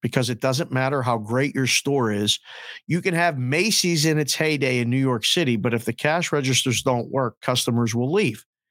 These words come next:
It's the same on the app. If it can't give you your money, you're going to leave and leave angry." I couldn't wait to talk about this because I thought, "This guy gets it."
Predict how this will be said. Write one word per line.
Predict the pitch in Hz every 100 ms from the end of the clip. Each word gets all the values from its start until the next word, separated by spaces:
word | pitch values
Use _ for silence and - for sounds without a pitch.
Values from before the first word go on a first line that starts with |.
| _ _ _
It's | 135 127
the | - 123
same | - - 156 160 170 165
on | 127 151 151
the | 151 -
app. | 127 90 - - _ _ _ _ _ _
If | 127 127
it | 120 110 -
can't | - 160 214 220 -
give | 175 175
you | 175 160
your | 131 135 160
money, | 151 143 120 117 - _ _ -
you're | 113
going | 113 131 147 135
to | 123
leave | 117 131 151 160 165 - _ _
and | 117 113 117
leave | 135 131 120 107 _ -
angry." | 127 135 117 101 - - - - _ _ _ _ _ _ _ _ 123 - - - -
I |
couldn't | - 175
wait | 185 196
to | -
talk | 127 120 101
about | 101
this | 95 98
because | 90 117 117
I | 120
thought, | 120 120 -
"This | 165
guy | - 120
gets | 120 190
it." | -